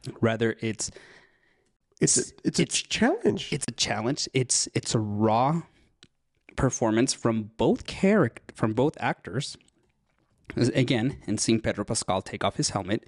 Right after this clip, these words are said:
Speaker 1: and he gives that, and, and that emotional performance. The other character, <sighs> what's his name?
Speaker 2: I'm gonna look it up. I'm looking it up. Just
Speaker 1: Look
Speaker 2: keep
Speaker 1: him
Speaker 2: going.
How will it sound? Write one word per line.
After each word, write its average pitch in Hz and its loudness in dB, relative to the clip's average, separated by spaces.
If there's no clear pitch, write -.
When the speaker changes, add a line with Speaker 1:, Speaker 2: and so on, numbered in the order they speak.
Speaker 1:
and 113 -2
he 117 0
gives 107 -2
that, 107 0
and, 113 0
and 107 -2
that 107 2
emotional 113 0
performance. 123 -2
The 123 4
other 139 2
character, - -6
<sighs> - -12
what's - -4
his 123 4
name? 110 0
Speaker 2:
I'm 131 0
gonna 123 4
look 117 0
it - 0
up. - -2
I'm 120 -2
looking 120 -2
it - 0
up. - -6
Just 131 -4
Speaker 1:
Look 117 0
Speaker 2:
keep 117 0
Speaker 1:
him 98 4
Speaker 2:
going. 120 -2